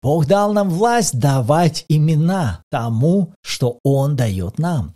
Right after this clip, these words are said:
Я снова повторю этот вопрос. А как вы называете то, что к вам пришло от Бога?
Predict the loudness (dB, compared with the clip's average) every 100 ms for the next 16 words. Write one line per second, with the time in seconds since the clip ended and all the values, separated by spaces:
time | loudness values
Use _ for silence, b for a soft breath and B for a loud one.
0 | _ _ _ -4 -2 0 0 2 0 2
1 | 2 2 0 0 0 0 0 -2 -2 -2
2 | -2 0 2 0 -2 -4 -2 0 0 0
3 | -2 -4 -2 -2 -4 -6 -10 _ -2 0
4 | -2 -6 -6 -4 -2 0 0 0 0 -2
5 | -2 -4 -2 -2 0 -2 -2 -2 -2 -4
6 | -6